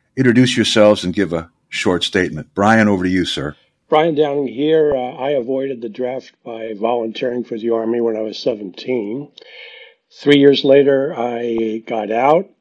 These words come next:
Speaker 2: I had a year in Vietnam under my belt, a Corvette Stingray in my garage,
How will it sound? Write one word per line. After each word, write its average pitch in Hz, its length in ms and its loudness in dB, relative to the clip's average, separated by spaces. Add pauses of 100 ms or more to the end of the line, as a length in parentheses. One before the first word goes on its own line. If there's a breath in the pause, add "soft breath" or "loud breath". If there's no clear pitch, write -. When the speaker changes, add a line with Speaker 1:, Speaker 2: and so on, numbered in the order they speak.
Speaker 2:
I 101 100 -4
had 110 120 0
a 107 40 -4
year 110 220 0
in 107 120 -2
Vietnam 110 480 -2
under 110 180 -6
my 104 160 -8
belt, 127 420 0 (600 soft breath)
a - 60 -8
Corvette 107 400 -6
Stingray 120 540 -4
in 107 100 -4
my 104 380 -10
garage, 139 680 2